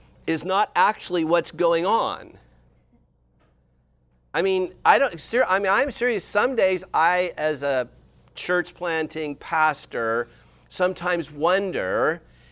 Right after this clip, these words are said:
in a smartphone world, am I trying to pitch rotary telephones?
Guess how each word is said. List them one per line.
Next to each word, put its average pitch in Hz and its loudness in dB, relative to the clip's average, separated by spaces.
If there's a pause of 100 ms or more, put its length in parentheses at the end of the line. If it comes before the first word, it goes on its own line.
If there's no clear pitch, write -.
(240)
in 170 0
a 175 -2
smartphone 185 0
world, 151 2 (440)
am 156 0
I 180 4
trying 190 -2
to 190 -2
pitch - -6
rotary 175 0
telephones? 113 -4